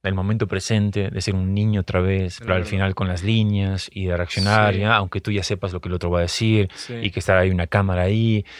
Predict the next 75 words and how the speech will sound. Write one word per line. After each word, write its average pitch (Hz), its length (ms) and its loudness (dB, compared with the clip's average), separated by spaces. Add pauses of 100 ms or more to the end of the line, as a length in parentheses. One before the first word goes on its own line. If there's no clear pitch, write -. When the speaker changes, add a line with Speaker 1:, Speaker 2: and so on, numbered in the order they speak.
Speaker 1:
y - 40 -20
Speaker 2:
Sí. 95 120 -2
Speaker 1:
olvidarte 92 540 0
de 98 140 2
eso. 104 200 0
No 117 120 2
olvidarte, 117 380 4
pues, 92 140 -6
está 101 320 0
consciente, 120 440 2
pero 95 360 2
que 95 120 -2
no, 98 160 2
como 92 160 -2
que 92 100 -4
no 98 60 0
está. 120 420 4
Speaker 2:
Pero 160 160 2
olvidarte 165 360 0
quizá 147 200 -4
Speaker 1:
O 165 40 4
sea, 180 140 4
Speaker 2:
de 107 60 4
lo - 60 -6
que 127 100 -14
tú 151 100 -8
habías 147 180 -4
pensado, 131 580 -2
¿no? 117 200 -4
Speaker 1:
lo 151 60 -6
Speaker 2:
También 123 260 0
Speaker 1:
que 127 40 2
tú 131 120 4
Speaker 2:
de, 156 60 6
Speaker 1:
habías 170 160 4
pensado 135 500 4
Speaker 2:
sí, 127 80 2
Speaker 1:
que 117 80 -2
Speaker 2:
de 110 80 -2
la 104 80 -4
Speaker 1:
en 110 80 0
esta 123 240 2
Speaker 2:
escena. 127 140 -2
Speaker 1:
frase 131 340 2
se 113 100 0
la 104 80 2
puedo 117 140 0
decir 110 160 0
de 110 60 4
esta 107 120 0
Speaker 2:
Sí. 98 60 2
Speaker 1:
manera, 117 520 4
y 104 200 -2
acá, 127 580 2
si 107 160 -4
se - 160 -6
lo 104 100 0
digo 120 280 0
acá, 127 340 2
Speaker 2:
Sí. 117 80 -8
Speaker 1:
y 107 60 0
entonces, 107 340 -2
pero 95 160 -6
me 98 80 -6
olvido 117 320 0
lo 110 80 2
que 98 80 -2
él 113 80 2
me 113 60 4
está 110 160 4
diciendo, 113 280 2
o 101 160 0
no 110 160 -2
estoy 120 180 0
reaccionando. 123 640 4